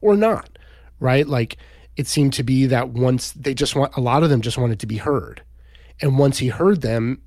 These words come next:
they would move on. Right? So, you know, I, I don't know what, R-, you know, Rumiko would have gotten out of this, <laughs> like, you know, putting this on. But what I love about this story is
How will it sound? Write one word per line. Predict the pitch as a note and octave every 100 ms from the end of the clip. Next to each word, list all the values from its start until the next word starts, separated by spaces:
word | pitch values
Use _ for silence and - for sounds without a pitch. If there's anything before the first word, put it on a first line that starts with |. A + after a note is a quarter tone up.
| - - - C#3
they | B2
would | C3 C3
move | C#3 B2+
on. | E3 - - - - - - - - - - - - - - -
Right? | - B2+ B2 C#3
So, | - E3 D3 C#3 C3+ - -
you | C#3+
know, | B2+ A#2
I, | C#3+ D3
I | D3
don't | B2+ D#3+ D3
know | C#3 C3
what, | C3 C3+ -
R-, | B2+ -
you | C3+ A#2+
know, | G2+
Rumiko | A#2 B2 A#2+ C3+ A#2
would | A#2
have | G2+
gotten | A2+ A#2 B2+
out | C3+
of | C#3
this, | D#3 -
<laughs> |
like, | A2 - - - -
you | D#3
know, |
putting | B2+ - - B2+
this | B2
on. | B2+ B2+ C3+
But | B2 - - - -
what | F3
I | F3
love | G3 B3
about | F3+ D3
this | C#3+ -
story | D#3+ B2+ B2+ C3
is | B2